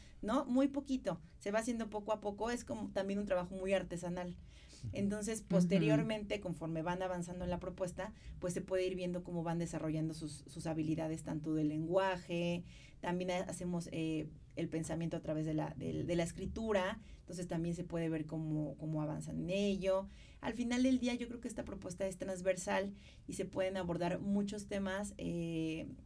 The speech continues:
Speaker 1: con este, pues, con estos detonadores, y también la parte académica, pues, se va in-, in-, se va incrementando,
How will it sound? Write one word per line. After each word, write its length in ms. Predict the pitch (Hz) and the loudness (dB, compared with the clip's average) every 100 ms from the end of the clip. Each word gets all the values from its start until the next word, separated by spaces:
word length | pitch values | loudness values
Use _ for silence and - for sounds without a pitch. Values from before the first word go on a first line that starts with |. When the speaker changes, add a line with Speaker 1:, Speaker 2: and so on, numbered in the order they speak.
| - - | -18 -18
Speaker 1:
con 240 | - 170 175 | -6 -2 0
este, 640 | 180 180 185 175 165 156 - | 0 -2 -2 0 0 -2 -4
pues, 120 | 175 | -6
con 140 | 165 | -2
estos 180 | 170 185 | -4 -2
detonadores, 800 | 190 175 165 175 190 175 247 - - - - | -4 -2 -2 6 8 8 2 -4 -12 -20 -14
y 120 | - | -6
también 320 | 202 190 196 202 | -2 -2 0 0
la 120 | 202 | -2
parte 220 | 185 180 | -4 -6
académica, 520 | 190 175 175 170 190 202 | -4 -4 -2 -4 -6 -6
pues, 120 | 156 | -6
se 100 | 156 | -2
va 120 | 156 | 0
in-, 200 | 156 160 | 0 -2
in-, 520 | - 160 151 147 143 - - - - - - | -2 -2 0 0 -2 -4 -14 -18 -20 -20 -12
se 120 | 175 | -6
va 60 | 170 | -4
incrementando, 680 | 175 170 165 185 180 151 | -2 -2 -2 -2 -2 -2